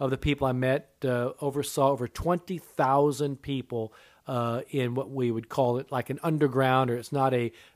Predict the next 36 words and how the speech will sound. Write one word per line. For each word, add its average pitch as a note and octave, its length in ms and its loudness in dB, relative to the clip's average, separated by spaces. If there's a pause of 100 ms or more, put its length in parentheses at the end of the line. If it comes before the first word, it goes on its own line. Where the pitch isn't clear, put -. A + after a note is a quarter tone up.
a A#2 80 -6
recognized B2+ 720 0
church C3+ 320 -4
movement, B2 460 0 (360)
but B2+ 240 0
they C3 160 2
had C3 220 0
to C3 80 0
go. C#3 240 8
At C#3+ 160 4
one, C3 220 0
he C3 140 0
used D#3+ 220 -2
to D#3 60 0
be C3+ 100 4
a B2+ 100 2
Chri-, - 300 -6
a C3+ 260 -4
C E3+ 220 2
M C#3+ 140 4
A, C#3 180 6
Christian C#3+ 340 -2
Missionary C#3 380 2
Alliance C3 400 0
pastor, C3 540 0 (340)
before C3 320 2
Vietnam C3 500 4
fell, C3 540 4
uh, B2 160 -4
to B2+ 140 -4
the B2 80 -2
communist, B2 640 -2 (420)
uh, A#2+ 260 -2
in C#3 140 -2
nineteen B2+ 320 2
seventy-five. A#2+ 720 0